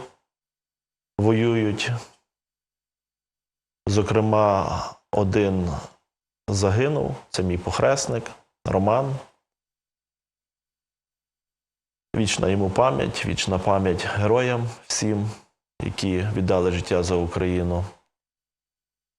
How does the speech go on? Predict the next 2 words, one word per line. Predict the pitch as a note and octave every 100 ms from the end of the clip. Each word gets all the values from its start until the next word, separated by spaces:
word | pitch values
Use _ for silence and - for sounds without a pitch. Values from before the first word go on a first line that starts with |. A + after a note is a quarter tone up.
| _ _ _ _ _ _ _ _ _ _ _ _ _ _ _ _ _ _ _ _ _ _ _ _ _ _ _ _ _ _ _ _ -
Наша | A2+ A#2 -
перемога | G2+ A2 G#2 G#2+ G#2+ A2 G2+ - A2